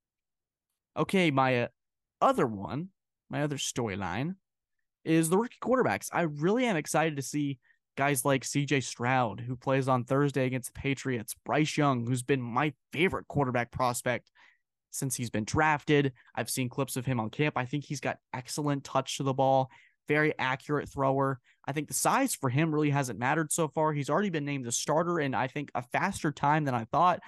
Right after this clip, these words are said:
I thought maybe it would take a preseason game or two, but he's clearly taken command of this offense and this team.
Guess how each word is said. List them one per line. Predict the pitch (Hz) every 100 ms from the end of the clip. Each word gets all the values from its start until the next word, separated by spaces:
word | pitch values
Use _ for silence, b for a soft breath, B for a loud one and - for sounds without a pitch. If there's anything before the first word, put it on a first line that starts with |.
| B B _ -
I |
thought | 156 139
maybe | 156 170
it |
would | 151 -
take | 165
a | -
preseason | 156 180 190 175 175
game | 175
or | 165
two, | - 180 170
but | 135
he's | 120
clearly | - 180 185 147
taken | - 160 147 135
command | - 120 107 113 135 139 113 110 - _ _ _ _ _ _ 127
of | 131
this | 123 117
offense | 110 127 120 123 -
and | - 147
this | 143 139
team. | - 202 214 113 113